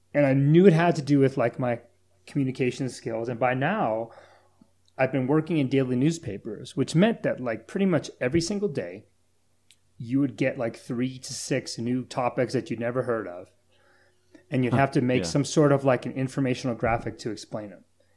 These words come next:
Speaker 1: every
Speaker 2: Okay.
Speaker 1: day on deadline. So I
Speaker 2: Yes.
Speaker 1: had had,
Speaker 2: Yes.
Speaker 1: like, thousands of those cycles in me, right? Plus,
Speaker 2: Right.
Speaker 1: I,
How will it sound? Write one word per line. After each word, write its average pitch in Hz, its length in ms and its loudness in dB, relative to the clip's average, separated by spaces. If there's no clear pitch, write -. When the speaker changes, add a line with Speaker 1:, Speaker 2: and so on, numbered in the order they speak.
Speaker 1:
every 117 400 -4
Speaker 2:
Okay. 95 240 -6
Speaker 1:
day 107 380 0
on 110 140 -2
deadline. 104 440 -4
So - 240 -2
I 123 80 6
Speaker 2:
Yes. 127 100 2
Speaker 1:
had 131 140 2
had, 139 320 4
Speaker 2:
Yes. 139 40 -2
Speaker 1:
like, 117 180 0
thousands 127 760 -2
of 117 100 -6
those 117 280 -4
cycles 107 420 -4
in 104 140 -8
me, 92 140 -16
right? 110 240 -12
Plus, 156 500 0
Speaker 2:
Right. 92 420 -2
Speaker 1:
I, 139 100 0